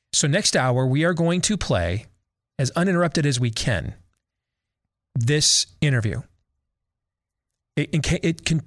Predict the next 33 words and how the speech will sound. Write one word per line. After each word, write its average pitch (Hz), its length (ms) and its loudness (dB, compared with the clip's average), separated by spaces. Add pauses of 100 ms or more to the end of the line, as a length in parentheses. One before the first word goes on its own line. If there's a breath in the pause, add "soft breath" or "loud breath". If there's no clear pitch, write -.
(140)
it - 260 -6
contains 160 520 0
some 147 180 2
amazing 143 640 2
video. 117 480 -2 (540)
She - 180 2
recorded 175 640 0
the 147 100 0
Zoom 170 280 2
calls 104 340 0
that - 160 -4
she 135 160 2
had 113 320 0
with 123 260 -2 (540 soft breath)
her 143 80 0
chief - 300 0
contact 127 580 0
at 107 80 -4
the 110 80 0
World 110 240 0
Health 117 220 0
Organization. 104 720 -2 (1300)
You'll 151 180 2
see 190 220 2
those 160 240 0
calls. - 420 -4 (1400)
You 139 120 2
have 135 340 -2
to 185 100 0
watch 151 380 0
this - 220 0
next 101 240 -4
hour - 280 -8